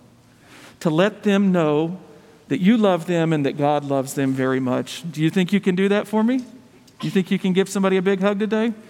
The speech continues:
Well, if you don't feel like it, it's okay, because you know what? You don't have to give a hug.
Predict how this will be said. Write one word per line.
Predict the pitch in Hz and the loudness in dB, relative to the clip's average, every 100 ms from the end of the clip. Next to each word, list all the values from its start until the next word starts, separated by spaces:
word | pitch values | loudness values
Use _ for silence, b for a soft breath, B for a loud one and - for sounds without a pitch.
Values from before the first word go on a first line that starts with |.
| B B B | B B B
Well, | 151 170 | 0 0
if | 180 | 0
you | 190 | 2
don't | 254 269 | 2 2
feel | 269 | 2
like | 220 175 180 | 2 2 0
it, | |
it's | 170 165 | -2 0
okay, | 190 208 226 | 0 2 0
because | 127 143 165 | 0 0 0
you | 160 | 2
know | 175 | 2
what? | 202 180 | 0 2
You | |
don't | 196 214 | 0 0
have | 233 302 - | -2 -2 -2
to | 151 | -4
give | 131 123 | -2 -2
a | |
hug. | 120 120 120 | -4 -6 -6